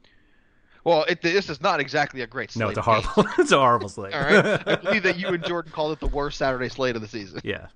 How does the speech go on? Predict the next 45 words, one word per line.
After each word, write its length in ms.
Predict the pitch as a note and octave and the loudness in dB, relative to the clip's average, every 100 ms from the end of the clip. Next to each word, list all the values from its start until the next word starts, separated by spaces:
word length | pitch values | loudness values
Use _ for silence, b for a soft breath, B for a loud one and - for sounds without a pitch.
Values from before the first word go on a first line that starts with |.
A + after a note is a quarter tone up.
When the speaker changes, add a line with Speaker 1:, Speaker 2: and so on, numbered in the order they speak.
| _ _ _ _ - - | _ _ _ _ -20 -18
Speaker 2:
Yeah. 100 | F#2+ F#2+ | -18 -14
Speaker 1:
Like, 140 | - | -8
this 160 | C#3+ D3 | -4 -4
is, 160 | C#3 C3+ | -6 -2
this 200 | F#3 E3+ | -4 -4
is 160 | C3+ | -4
not 200 | D#3+ D#3+ | 0 0
exactly 340 | C#3 C#3+ C#3+ C3+ | 0 -2 -2 -6
where 100 | B2 | -14
the 80 | A#2+ | -12
stars 340 | - B2+ A2+ | -6 -6 -6
come 140 | - | -10
out 160 | A#2 G#2+ | -10 -10
to 60 | G2+ | -12
shine. 260 | B2+ F#2+ - | -12 -12 -12
Speaker 2:
Yes. 160 | G2 A#2 | -8 -2
Speaker 1:
I 60 | |
have 120 | G3 | -2
a 60 | E3 | -2
funny 220 | F#3+ F3 | -4 -4
feeling 280 | D3 F3 D#3 | -2 -4 -4
that 280 | C3+ C#3 C#3+ | -6 -8 -6
we'll 180 | D#3 D3+ | -4 -4
see 360 | - C#3+ C3 | -6 -6 -4
in 100 | B2 | -2
the 80 | B2 | -4
D 180 | A2+ C#3 | -2 -2
F 140 | A#2 | 0
S 160 | C#3 C#3 | -2 -2
side 260 | - G#2 G#2 | -4 -6 -4
more 160 | C3 | -6
money 280 | B2+ C3+ A#2+ | -2 -4 -4
being 240 | G#2+ A2 G#2 | -6 -8 -8
thrown 260 | B2 G#2 | -8 -4
down 180 | G#2 G2+ | -2 -2
on 100 | F#2 | -4
Sunday 320 | F#2 G#2+ F#2 E2+ | -8 -8 -8 -12
than 140 | D#2+ | -12
Saturday, 400 | - E2 E2+ - - | -12 -12 -12 -16 -6
even 180 | C3 A2+ | -4 -4
though 60 | G2 | -6
there's 140 | G#2 | -8
only 140 | G2 | -10
three 180 | F#2+ F#2 | -10 -12
games. 340 | G2 F#2 D#3+ | -10 -12 -12